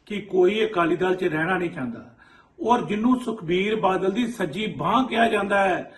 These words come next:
ਸੁਖਬੀਰ ਬਾਦਲ ਦੇ ਪਰਿਵਾਰ ਦੇ ਲੋਕਾਂ ਦੇ ਵਿੱਚ ਸ਼ਾਮਲ ਸੀ ਉਹ। ਲੇਕਿਨ ਮੈਨੂੰ ਲੱਗਦਾ ਹੈ ਕਿ ਅਕਾਲੀ ਦਲ ਹੁਣ ਖਾਲੀ ਦਲ ਹੁੰਦਾ ਜਾ ਰਿਹਾ ਹੈ। Day by day ਅਕਾਲੀ ਦਲ ਨੂੰ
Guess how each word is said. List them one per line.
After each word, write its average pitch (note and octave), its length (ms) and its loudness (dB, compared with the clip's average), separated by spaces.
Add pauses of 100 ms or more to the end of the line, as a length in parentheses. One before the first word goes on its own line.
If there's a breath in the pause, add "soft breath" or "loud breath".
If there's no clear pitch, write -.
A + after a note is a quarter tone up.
(420 loud breath)
ਸੁਖਬੀਰ G#3 600 -2
ਬਾਦਲ F#3+ 340 2
ਦੇ A#3 180 0
ਪਰਿਵਾਰ F#3+ 560 4
ਦੇ A3 140 0
ਲੋਕਾਂ F#3 520 2
ਦੇ C4 120 4
ਵਿੱਚ C4 180 0
ਸ਼ਾਮਲ A#3 400 0
ਸੀ A#3 200 -2
ਉਹ। A#3 520 2 (480 loud breath)
ਲੇਕਿਨ D3 440 -2
ਮੈਨੂੰ D#3 300 -2
ਲੱਗਦਾ C3 360 -2
ਹੈ C3+ 360 -8 (340 soft breath)
ਕਿ A#3+ 100 -2
ਅਕਾਲੀ G3 380 0
ਦਲ A#3 200 2
ਹੁਣ A#3 260 2
ਖਾਲੀ F#3+ 320 -2
ਦਲ B3+ 200 4
ਹੁੰਦਾ G3 300 4
ਜਾ E3+ 240 2
ਰਿਹਾ D3+ 180 -2
ਹੈ। - 160 -14 (380 loud breath)
Day G#3+ 260 4
by A3 240 4
day G3 260 4
ਅਕਾਲੀ F#3+ 340 0
ਦਲ F#3+ 200 0
ਨੂੰ A#3 340 0